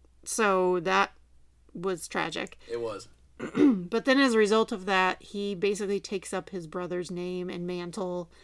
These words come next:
Speaker 1: and leaves and moves to Australia and assumes his bro-, like,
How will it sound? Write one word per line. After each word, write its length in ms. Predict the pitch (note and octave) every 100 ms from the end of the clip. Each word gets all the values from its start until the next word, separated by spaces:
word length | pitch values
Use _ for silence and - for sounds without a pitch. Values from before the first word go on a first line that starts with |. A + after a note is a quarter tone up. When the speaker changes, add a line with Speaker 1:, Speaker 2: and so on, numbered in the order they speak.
| - - _ _ _ _ -
Speaker 1:
and 300 | A#3 G3 G3+
leaves 840 | G#3+ A3 A3 A3 G#3 A3 - - - _ _ - - - - - -
and 80 | A3
moves 200 | G#3+ G#3 -
to 80 |
Australia 760 | G#3+ G#3 G#3+ G3+ F#3+ F#3+ F#3 F#3
and 400 | F3+ F#3 F#3 F#3 - - C4 D#3+ _ _ _ _ _ -
assumes 480 | A#3 A3 - F4 E4+
his 140 | C#4+ G#3+
bro-, 280 | F#3 G#3+ -
like, 280 | G#3 G3